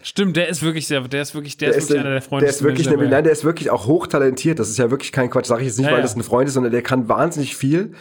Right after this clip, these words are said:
Speaker 1: Ja.
Speaker 2: Und ich hab schon mehrfach Leute getroffen, die mit ihm gedreht haben, Regisseure und, und Schauspieler, die alle sagen, „Ja, du bist da mit Rick befreundet.“ Hey, das ist ja der netteste Kollege von allen.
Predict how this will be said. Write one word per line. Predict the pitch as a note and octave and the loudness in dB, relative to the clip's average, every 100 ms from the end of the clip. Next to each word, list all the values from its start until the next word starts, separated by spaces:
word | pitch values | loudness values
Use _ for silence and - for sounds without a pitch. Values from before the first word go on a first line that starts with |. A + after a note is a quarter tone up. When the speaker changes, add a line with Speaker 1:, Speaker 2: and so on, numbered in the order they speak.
| - C3+ | -12 -4
Speaker 1:
Ja. | C3 B2 | -2 2
Speaker 2:
Und | A#2 A2+ - | 2 0 -4
ich | C#3 | -6
hab | C3+ - | -6 -4
schon | D3 B2+ | -2 0
mehrfach | A#2+ C#3 G3 F3 E3 | 2 2 2 -2 -2
Leute | C#3 B2+ D#3 | 2 2 2
getroffen, | D3+ - C3+ C#3+ | -2 -2 -2 0
die | C3+ | 0
mit | A#2+ | 0
ihm | B2 | 0
gedreht | A#2+ - B2 D3+ | -2 0 -2 0
haben, | C#3+ A#2 | -2 -2
Regisseure | G#2+ G#2+ - C3+ D3 | -2 -2 0 2 2
und, | C#3 B2+ | 0 0
und | A2+ G#2+ | -4 -2
Schauspieler, | A2+ B2+ - B2 | 0 -2 -2 -4
die | A#2 | -2
alle | A2 B2 | 0 0
sagen, | A#2 G#2+ A#2 | 0 -2 -2
„Ja, | |
du | A#2 | -4
bist | A#2+ B2 | -4 -2
da | |
mit | G#2 | 0
Rick | C#3 C#3+ | -2 -2
befreundet.“ | C3+ A#2+ A2 G2+ | -4 -2 -2 -2
Hey, | G2+ | -6
das | G2 F2 | -8 -10
ist | |
ja | G#2+ | -6
der | G2+ G2+ | -4 0
netteste | A2 A#2 C3+ - | 0 0 -4 -6
Kollege | - A2 G#2+ G#2+ | -4 -2 -2 -4
von | G2+ | -4
allen. | D2+ F2 | -4 -2